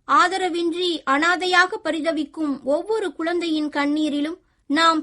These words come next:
பெற்றோரின் முக்கியத்துவத்தினை அறிந்து கொள்ள முடியும். ஒரு குழந்தையை எவ்வளவு சொகுசாக வளர்த்தாலும் கூட பெற்றோரின் அரவணைப்பை போல் சிறந்த இடம் எங்கும் கிடைப்பதில்லை. எனவே தாய் தந்தையினை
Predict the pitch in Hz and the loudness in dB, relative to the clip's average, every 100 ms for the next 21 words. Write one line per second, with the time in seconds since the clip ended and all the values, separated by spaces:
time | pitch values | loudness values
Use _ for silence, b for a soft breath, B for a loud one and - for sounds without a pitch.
0 | - 339 349 427 427 370 330 294 302 359 | -2 -4 -2 -4 -2 -2 -2 -2 -4 -6
1 | 381 320 294 302 294 285 262 - 254 311 | -6 -4 -4 -2 -2 0 0 -2 -2 -2
2 | 269 226 233 220 208 214 226 240 _ _ | -2 -2 -4 -4 -6 -6 -6 -8 _ _
3 | 294 339 349 349 370 381 370 339 302 269 | -6 -4 -4 0 2 2 0 0 -2 0
4 | 294 339 370 320 - 311 311 - 330 359 | 2 2 2 0 -4 -6 -4 -2 0 0
5 | 285 277 285 320 302 285 277 285 285 330 | 0 0 0 0 2 2 0 -2 -4 -4
6 | - _ _ 320 339 330 453 427 381 311 | -6 _ _ -4 -4 -2 -4 -2 0 0
7 | 294 330 320 311 311 294 311 294 269 277 | 0 0 -2 -2 -4 -4 2 2 2 -2
8 | 320 349 370 320 262 277 254 220 254 311 | -6 -4 -4 -2 -2 0 -2 0 0 0
9 | 359 302 220 208 226 220 220 226 240 _ | -2 -4 -6 -6 -6 -4 -2 -4 -6 _
10 | _ _ - 269 277 277 302 339 _ - | _ _ -2 2 2 0 -4 -8 _ 0
11 | 311 349 381 339 302 311 302 294 | 4 4 2 -2 -2 -2 -2 -2